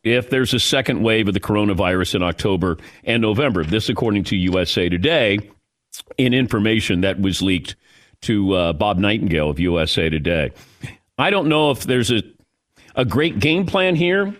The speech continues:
It feels like it's been poorly handled on both sides, but a lot of this being played out in front of the media, in front of, uh, fans, and, uh, I just don't know if we're that tolerant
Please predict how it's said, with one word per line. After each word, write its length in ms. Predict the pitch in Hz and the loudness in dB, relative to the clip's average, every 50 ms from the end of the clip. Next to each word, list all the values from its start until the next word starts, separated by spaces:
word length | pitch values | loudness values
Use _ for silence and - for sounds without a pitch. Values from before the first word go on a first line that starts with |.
| _ - | _ -4
It 180 | 123 123 - | -4 -4 -2
feels 320 | - 151 175 180 170 - - | -2 -2 0 0 0 0 0
like 220 | 143 135 117 - | 0 0 0 -2
it's 120 | 127 104 | -4 -2
been 200 | - - 113 104 | -2 -2 -2 -2
poorly 400 | 95 98 135 147 147 135 127 110 | -2 -2 -2 0 0 2 2 2
handled 420 | 92 110 113 123 131 143 160 156 139 | 2 2 2 2 2 0 0 0 2
on 180 | 110 101 98 | 0 0 0
both 240 | 85 110 113 127 120 | 0 0 0 0 0
sides, 580 | - - 135 123 127 139 151 170 170 - - - - _ _ _ _ _ _ _ _ - | 0 0 2 2 2 0 0 -2 -4 -8 -10 -10 -16 _ _ _ _ _ _ _ _ -8
but 240 | 98 110 110 113 110 | -4 0 0 2 2
a 60 | 107 | 2
lot 240 | 110 113 123 151 151 | 2 2 2 2 2
of 80 | 143 | 2
this 180 | 147 151 135 - | 0 0 0 -2
being 300 | - 131 135 127 120 107 | -2 0 0 0 0 0
played 260 | - - 139 135 127 | 0 0 0 2 2
out 320 | 127 127 131 127 - - - - | 2 2 2 0 -2 -6 -4 0
in 420 | 113 113 117 113 110 110 107 95 | 2 2 2 2 2 2 0 -2
front 280 | - - 131 139 135 135 | -2 0 0 0 2 0
of 100 | 107 95 | 0 0
the 80 | 107 | 2
media, 600 | 107 120 127 139 143 147 151 151 151 151 151 143 139 - - | 2 2 2 2 2 2 2 2 0 0 -2 -4 -6 -6 -4
in 140 | 104 104 92 | -2 -2 -2
front 240 | - - 127 120 117 | 0 -2 0 0 0
of, 180 | 95 - - | -2 -4 -4
uh, 220 | - 107 101 98 92 | -2 0 0 0 0
fans, 580 | - - 139 139 139 135 135 139 123 - - - - - _ _ _ _ _ - | 0 0 0 2 2 2 0 0 -2 -2 -6 -8 -10 -20 _ _ _ _ _ -2
and, 240 | 107 113 117 117 113 | 0 0 2 2 2
uh, 340 | 120 120 120 120 117 113 110 107 - - | 2 2 2 4 2 2 0 -2 -2 -2
I 100 | - 123 | 0 0
just 220 | 139 135 - - | 0 0 -2 -2
don't 220 | - 151 143 - 123 | -2 -2 -2 0 0
know 200 | 131 131 135 123 | 2 2 2 0
if 140 | 110 - | 0 0
we're 160 | 127 120 117 110 | 0 0 2 2
that 260 | 123 123 110 - - | 0 0 0 -2 -4
tolerant 600 | - - - 131 135 143 135 117 107 101 95 | -6 -2 0 0 0 2 2 2 2 2 0